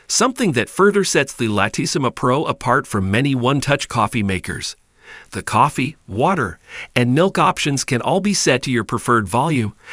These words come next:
and the machine even remembers the preferences for future use. Number seven in my list is Wakako Portable Nespresso Machine.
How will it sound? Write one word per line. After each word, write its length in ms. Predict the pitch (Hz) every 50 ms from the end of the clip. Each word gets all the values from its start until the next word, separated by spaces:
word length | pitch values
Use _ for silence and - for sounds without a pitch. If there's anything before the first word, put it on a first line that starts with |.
| - - - - -
and 240 | 123 175 240 208 185
the 60 | 190
machine 460 | 160 139 - - - 139 123 117 127 -
even 280 | - 190 180 202 190 170
remembers 520 | 156 143 131 127 123 120 117 123 113 -
the 100 | - 113
preferences 600 | - - 143 147 143 - 127 101 - 123 123 -
for 160 | - - 104 92
future 360 | - - 123 120 - 135 131
use. 460 | 120 110 110 101 85 69 - - - _ _ _ _ _ _ _ - - - -
Number 340 | - 127 170 214 208 220 202
seven 400 | - - 175 143 131 131 143 131
in 100 | 117 110
my 160 | 107 104 101
list 380 | 101 113 135 143 117 - - -
is 200 | - 110 95 95
Wakako 680 | 92 101 113 135 - - - 185 160 - 160 123 113
Portable 440 | - - 160 165 180 180 175 196 190
Nespresso 680 | 170 143 131 131 - - - 127 117 - 143 135 127 123
Machine. 520 | 123 110 - - 131 113 92 80 - -